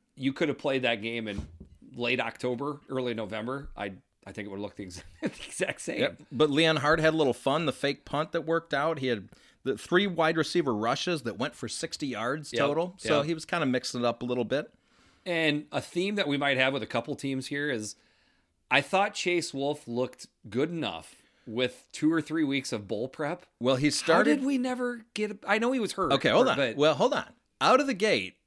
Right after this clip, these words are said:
Speaker 2: he looked really Graham Mertzy.
Speaker 1: Yeah.
Speaker 2: I N T early.
Speaker 1: Yep.
Speaker 2: That resulted in a T D.
Speaker 1: But then he made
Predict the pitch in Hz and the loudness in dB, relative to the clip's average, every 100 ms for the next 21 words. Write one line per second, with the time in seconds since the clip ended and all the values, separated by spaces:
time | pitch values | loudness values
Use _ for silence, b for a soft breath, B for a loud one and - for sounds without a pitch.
0 | _ _ 110 147 151 135 - 120 160 185 | _ _ -2 0 2 -2 -2 0 2 2
1 | 160 143 135 113 95 - 76 _ _ _ | 2 2 2 2 -2 -6 -12 _ _ _
2 | _ _ _ _ _ - 190 202 - _ | _ _ _ _ _ -2 2 2 0 _
3 | - 123 180 - 202 165 190 - _ _ | 2 4 4 4 4 6 4 -2 _ _
4 | 127 135 202 - - 123 120 131 147 151 | 0 2 2 -4 -2 0 2 4 4 4
5 | 165 165 160 - 196 214 277 - - - | 2 2 2 0 0 0 -4 -12 -14 -8
6 | 180 156 117 151 131 | -8 -6 -4 -4 -4